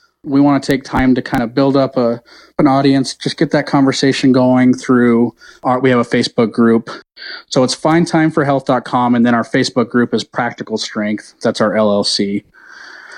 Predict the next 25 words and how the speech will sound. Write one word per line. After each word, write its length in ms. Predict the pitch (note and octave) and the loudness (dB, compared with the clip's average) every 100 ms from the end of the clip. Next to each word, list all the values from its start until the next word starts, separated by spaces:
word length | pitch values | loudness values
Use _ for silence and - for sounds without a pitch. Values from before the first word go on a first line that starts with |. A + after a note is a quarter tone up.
| - - | -20 -4
And 100 | D3 | 0
just 180 | D#3 F3 | 2 2
getting 180 | F#3+ F3 | 2 2
a 40 | |
lot 140 | D#3 D3+ | 2 0
of 60 | |
people 260 | D3+ D#3 C#3+ | 0 -2 0
on 160 | C#3 C3 | 2 2
there, 320 | C3 C3 - - | 2 -2 -6 -2
telling 340 | D#3+ D3+ C#3+ | 2 4 4
their 140 | C#3 | 2
story, 500 | C3 - C3 B2 A#2+ | 0 -2 0 2 0
talking 400 | A#2+ C#3 B2+ D3 | 0 -2 0 2
about, 440 | C3 B2 A#2+ A#2 A#2+ - _ - | 2 2 0 0 -2 -8 _ 0
you 100 | C3+ | 0
know, 80 | |
what 160 | C3 D3 | 2 2
are 60 | C#3+ | 2
their 140 | B2+ | 0
challenges, 960 | A#2+ C3 B2 B2 A#2+ A#2+ A#2+ A#2 A2+ - _ - - _ _ | -2 -2 0 2 0 2 2 2 -2 -8 _ -20 -20 _ _
um, 180 | A#2+ A#2 | 0 0
to 80 | B2+ | 0
getting, 480 | A#2+ B2+ B2 A#2+ B2+ | 2 4 4 4 2
you 120 | C3+ | 0
know, 160 | A2+ | 0